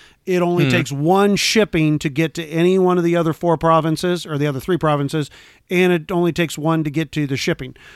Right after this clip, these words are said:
Speaker 1: So now when I play a game, like, for instance, that four player game,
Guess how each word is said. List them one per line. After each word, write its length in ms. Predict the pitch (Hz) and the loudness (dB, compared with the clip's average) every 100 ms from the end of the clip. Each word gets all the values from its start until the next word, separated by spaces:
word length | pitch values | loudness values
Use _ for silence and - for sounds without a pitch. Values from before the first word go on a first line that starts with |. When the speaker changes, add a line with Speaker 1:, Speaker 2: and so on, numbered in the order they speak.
| - | -16
Speaker 1:
So 200 | - 185 | -4 0
now 340 | 180 247 247 | 2 2 4
when 140 | 190 165 | 4 2
I 80 | 156 | 0
play 320 | 156 160 156 | 0 0 0
a 20 | |
game, 420 | 139 151 147 151 | 0 0 0 -2
like, 160 | 151 147 | -4 -6
for 140 | 160 | -4
instance, 240 | 151 151 143 | -4 -4 -4
that 140 | 143 | -4
four 180 | - 208 | -2 0
player 240 | 175 160 | 2 0
game, 220 | 147 147 | 0 -2